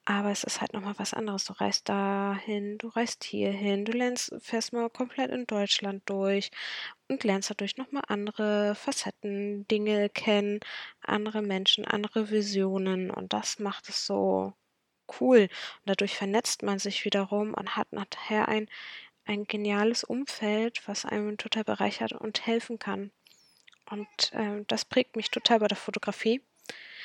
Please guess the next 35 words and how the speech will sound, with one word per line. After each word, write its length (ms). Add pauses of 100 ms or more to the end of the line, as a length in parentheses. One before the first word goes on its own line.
(260)
Ähm, 480
sorry, 380
wenn 120
ihr 120
jetzt 240
nebenbei 240
meine 220
Katze 300
hört, 100
die 80
streiche 400
ich 100
nämlich 260
nicht 180
aus 120
meinem 160
Podcast. 840
Sie 120
gehört 260
halt 140
zu 140
mir. 300 (440)
Sie 120
ist 160
eine 160
kleine 300
Aufmerksamkeitsdefizitkatze. 2000 (600)
Und 180
irgendwie 240
immer, 240
wenn 120
ich 200
eine 200
Podcast-Folge 1040
aufnehme, 720